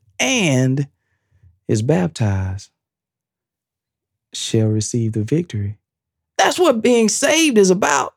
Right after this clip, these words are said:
What, what do you think being saved is about? It's about overcoming death. Not natural death. That which was natural came first, and we didn't get to it. We might not get to all these things. This is a very,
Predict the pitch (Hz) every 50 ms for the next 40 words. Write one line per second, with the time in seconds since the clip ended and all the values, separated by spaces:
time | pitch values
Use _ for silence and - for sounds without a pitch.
0 | _ _ - - - - - - - - 403 392 381 381 370 359 - - - 415
1 | - 160 - - 262 269 254 247 226 220 214 214 - - - - - - 277 226
2 | 208 196 196 208 208 - _ - - 254 247 294 - 339 - - 349 269 156 123
3 | - - _ _ _ _ _ _ _ _ _ _ _ _ _ _ _ _ _ _
4 | - - 240 - - 220 208 220 254 - - 294 262 226 220 - - - - _
5 | _ _ _ _ _ _ _ - 247 233 226 208 202 196 190 - - - - -
6 | 330 - 233 175 156 160 170 180 180 - _ _ _ _ _ _ _ _ _ _
7 | _ _ _ _ - 403 349 320 - - - - - _ _ _ _ _ _ _
8 | _ _ _ _ _ _ _ _ _ _ _ _ _ _ _ - - 139 175 190
9 | 254 - - - 226 269 320 - 294 - - - - 294 233 180 151 131 123 117
10 | 110 104 107 120 147 - _ _ _ _ _ _ _ _ _ _ _ _ _ _
11 | _ _ _ _ _ _ - 127 143 202 233 - - 196 208 202 185 190 160 156
12 | 151 156 185 185 160 - - 220 - - 160 151 139 147 - 160 160 165 170 170
13 | - - 190 180 170 143 131 131 127 131 147 165 165 160 151 147 143 147 143 143
14 | 143 - - 139 139 143 139 139 139 143 156 175 190 190 180 190 185 180 170 165
15 | 180 - - - - - 135 131 131 123 120 117 117 117 113 113 113 _ - 123
16 | 117 117 120 135 151 147 143 147 139 131 123 123 135 156 165 165 165 165 160 156
17 | 156